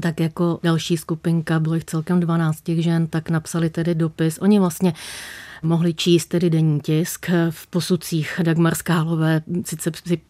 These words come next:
přečteme, že se směje článkům v Rudém právu, ale prostě četli to a tam se tedy dočetli, že naši vládní představitelé tvrdí, že tady nejsou političtí vězni, no a pak se dozvěděli tedy o návštěvě generálního tajemníka O S N v Československu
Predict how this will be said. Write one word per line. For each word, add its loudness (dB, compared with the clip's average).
přečteme, 0
že -2
se -4
směje 2
článkům 0
v 0
Rudém 2
právu, 0
ale 4
prostě 0
četli 0
to 0
a 2
tam 0
se 0
tedy 2
dočetli, 0
že 2
naši 0
vládní 2
představitelé -2
tvrdí, 0
že -2
tady -2
nejsou 0
političtí 0
vězni, 4
no 0
a 0
pak -2
se 0
dozvěděli 2
tedy 2
o 2
návštěvě 2
generálního 4
tajemníka 2
O -2
S -6
N 0
v -12
Československu 0